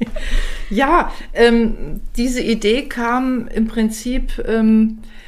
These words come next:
auf, weil ich immer wieder merke, wie, äh, schwierig das ist, wenn jemand sterbend ist, der Angehörige überhaupt nicht weiß, was ist denn das jetzt eigentlich, was braucht diese Person, was wünscht sie sich? Und, ähm,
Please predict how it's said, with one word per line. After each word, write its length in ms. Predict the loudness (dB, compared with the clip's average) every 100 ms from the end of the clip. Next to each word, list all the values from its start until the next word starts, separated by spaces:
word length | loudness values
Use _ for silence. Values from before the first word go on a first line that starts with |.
| -20 -14 -4
auf, 500 | 2 2 2 -2 -8
weil 600 | -4 -2 0 0 0 -2 -6
ich 320 | -8 -10 -2
immer 280 | 2 2 2
wieder 440 | 2 4 2 2
merke, 720 | 0 0 0 -2 -2 -2 0
wie, 360 | 0 0 0 -2 -6 -18 -18 -20 -12
äh, 220 | -2 0 0
schwierig 640 | -2 0 2 2 0 -2
das 240 | -4 -4
ist, 280 | -4 -4 -2
wenn 140 | 0 2
jemand 400 | 2 2 0 -2
sterbend 520 | -2 0 2 2 0
ist, 320 | -2 -4 -4
der 140 | -4
Angehörige 680 | 2 4 4 2 0 0 0
überhaupt 380 | 0 0 0 -2
nicht 140 | -2
weiß, 280 | 2 2 2
was 140 | -2 -2
ist 160 | -4
denn 80 | -4
das 220 | -6 -6
jetzt 180 | -8 -6
eigentlich, 540 | -2 0 2 0 -2 -4
was 160 | -6
braucht 460 | -6 -4 -4 -4 -6
diese 240 | -6 -6
Person, 500 | -6 -6 -2 0 0
was 260 | 0 -6 -4
wünscht 380 | -4 -4 -12 -10
sie 140 | -10
sich? 440 | -6 -6 -6 -10 -20 -18 -18 -18 -8
Und, 420 | 0 2 0 -2 -2
ähm, 260 | -2 -2